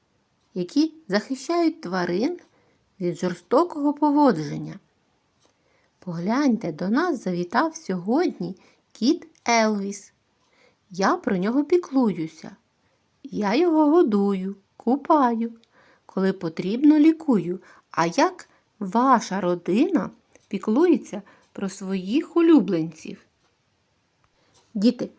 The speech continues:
послухайте казочку Василя Сухомлинського, яка називається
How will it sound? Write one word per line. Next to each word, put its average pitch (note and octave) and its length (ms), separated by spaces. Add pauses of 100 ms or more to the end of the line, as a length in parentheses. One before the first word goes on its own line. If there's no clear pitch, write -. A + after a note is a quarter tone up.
(120)
послухайте E4 680
казочку A#3+ 720 (400)
Василя F3+ 480
Сухомлинського, F#3+ 1040 (580)
яка F3+ 300
називається A3 840